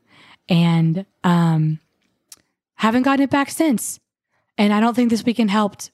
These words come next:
with retrieving it. So <laughs> that's, that's what we're gonna just, we're just gonna go into. Ben, what do you smell? Is the house on fire? What the fuck's going on?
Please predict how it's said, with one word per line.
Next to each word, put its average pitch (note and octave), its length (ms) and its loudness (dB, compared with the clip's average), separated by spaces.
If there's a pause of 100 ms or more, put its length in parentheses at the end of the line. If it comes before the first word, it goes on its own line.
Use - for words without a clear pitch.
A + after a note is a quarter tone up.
(120)
with G3 320 0
retrieving F#3+ 480 0
it. C#3+ 160 -4 (420)
So - 260 -2 (880)
<laughs> - 800 -20
that's, - 580 -8 (200)
that's C#4 180 -2
what D4 140 0
we're C4 100 0
gonna A#3+ 220 0
just, A3 240 -4
we're A3 100 0
just G#3 140 -4
gonna G3 120 0
go G3 220 0
into. G3 300 -2 (260)
Ben, C4+ 300 0
what B3 100 2
do D#4+ 80 2
you D#4+ 120 0
smell? G#3+ 420 -2
Is F#3+ 160 -2
the G3+ 80 -2
house A#3 280 -2
on C4+ 140 2
fire? C#4+ 240 0
What C#4 140 -2
the - 40 -20
fuck's - 260 -4
going A#3+ 200 0
on? D#3+ 220 -2